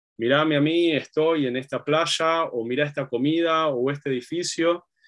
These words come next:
y, y vos scrolleás y ves más o menos el mismo contenido. Y acá el hilo conductor no son ni los destinos,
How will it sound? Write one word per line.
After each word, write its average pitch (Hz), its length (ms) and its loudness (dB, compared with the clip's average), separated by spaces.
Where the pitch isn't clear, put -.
y, 120 720 2
y 131 60 2
vos 143 160 2
scrolleás 147 800 2
y 127 60 -2
ves 139 120 0
más 143 260 -2
o 131 60 -2
menos 139 300 -2
el 117 80 -8
mismo 135 300 -4
contenido. 151 680 0
Y 127 80 0
acá 175 180 2
el 185 120 4
hilo 175 200 4
conductor 143 800 2
no 139 160 -4
son 160 260 -2
ni 127 100 2
los 117 180 -2
destinos, 170 720 -4